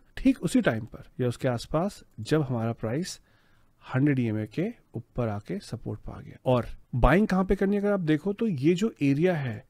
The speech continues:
जहाँ पे आरएसआई नीचे है, यहाँ पे थोड़ा अच्छा एरिया नहीं है बाइंग करने का। हम बाइंग करेंगे यहाँ पर, जब पचास के ऊपर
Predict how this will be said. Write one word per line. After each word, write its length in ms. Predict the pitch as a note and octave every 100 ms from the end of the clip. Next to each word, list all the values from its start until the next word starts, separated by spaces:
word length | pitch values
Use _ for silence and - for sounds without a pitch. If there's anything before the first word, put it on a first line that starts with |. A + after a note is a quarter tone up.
| C3+
जहाँ 220 | B2+ D3
पे 80 | F#3
आरएसआई 440 | C#3 C#3+ C3+ F3
नीचे 340 | B2+ C3+ E3+
है, 160 | D3+ A#2+ -
यहाँ 260 | C3+ C3+
पे 140 | F3+ A#3
थोड़ा 340 | - G3 G3 A3 A3 - _
अच्छा 320 | C3 - -
एरिया 140 | F3+ E3
नहीं 180 | C#3+
है 60 | D3+
बाइंग 240 | A#2 A2+
करने 240 | A#2 A2 A#2+
का। 100 | -
हम 240 | B2 E3
बाइंग 220 | C#3+ D3
करेंगे 320 | D3 D3 D3+ D#3+ -
यहाँ 420 | A2+ A2+ A2+ A#2+
पर, 220 | - - - _ - -
जब 160 | C3 D3
पचास 340 | B2 A2+ A2+
के 140 | - F3 -
ऊपर 420 | C3 - C#3+ D3